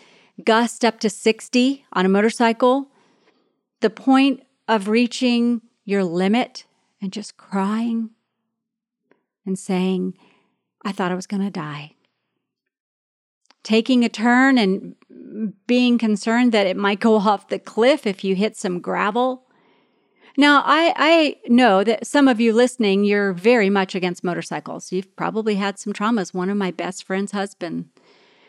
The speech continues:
uh, had a very bad encounter. I, I know lots of people, and usually when you talk about motorcycles, people always tell you about somebody they know who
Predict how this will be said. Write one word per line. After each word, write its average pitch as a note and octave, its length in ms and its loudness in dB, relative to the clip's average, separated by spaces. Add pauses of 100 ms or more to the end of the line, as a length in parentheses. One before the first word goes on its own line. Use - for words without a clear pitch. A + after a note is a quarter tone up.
(180)
uh, F3+ 320 -6 (1500)
had G3 220 -4
a F3 40 -4
very F#3 220 -2
bad F#3 220 -4
encounter. F#3+ 560 -6 (160)
I, F#3+ 300 -4
I - 20 0
know G#3 160 0
lots G3+ 280 2
of G3+ 60 -6
people, F#3+ 300 -6
and F#3+ 220 -4
usually A3+ 400 0
when F#3 160 0
you F#3 100 0
talk F#3 200 -6
about F3+ 180 -4
motorcycles, F3 520 -6
people F3 280 -6
always E3+ 240 -4
tell E3+ 180 -6
you E3+ 120 -4
about E3 240 -8
somebody E3+ 320 -4
they E3 160 -6
know E3 260 -6
who D#3+ 260 -8